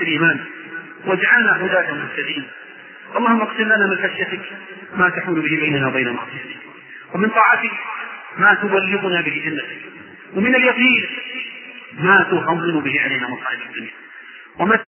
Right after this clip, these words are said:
تجعله الوارث منا، واجعل ثارنا على من ظلمنا، وانصرنا على من عادانا، ولا تجعل مصيبتنا في ديننا،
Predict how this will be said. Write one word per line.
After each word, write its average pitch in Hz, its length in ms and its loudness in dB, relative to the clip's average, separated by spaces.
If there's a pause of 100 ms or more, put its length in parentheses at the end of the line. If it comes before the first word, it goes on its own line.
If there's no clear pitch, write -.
تجعله 196 320 8
الوارث 185 400 4
منا، 196 200 2 (560)
واجعل 170 300 4
ثارنا 202 340 6
على 190 180 6
من 247 160 4
ظلمنا، 202 340 2 (520)
وانصرنا 226 440 4
على 220 220 6
من 220 120 6
عادانا، 220 500 6 (440)
ولا 233 200 6
تجعل 247 320 2
مصيبتنا 240 680 4
في 226 160 2
ديننا، 165 320 0